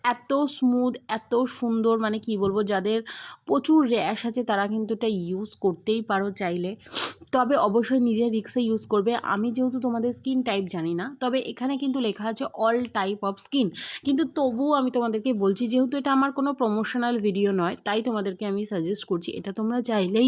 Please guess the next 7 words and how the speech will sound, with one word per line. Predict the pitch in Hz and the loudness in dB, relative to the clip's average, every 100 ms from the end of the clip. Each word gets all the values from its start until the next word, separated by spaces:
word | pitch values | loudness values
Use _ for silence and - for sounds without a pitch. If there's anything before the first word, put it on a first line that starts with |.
| 240 | 4
ইউজ | 226 - | 2 -2
করতে | 160 156 156 | -6 -6 -6
পারো। | - 156 160 - - - - | -4 -6 -8 -14 -14 -12 -6
একদম | 220 233 262 277 247 | -2 0 0 0 -2
কম | 226 214 220 | -2 -2 0
পয়সার | 226 208 214 233 | 2 0 0 0
মধ্যে | 226 208 180 | 0 -2 -2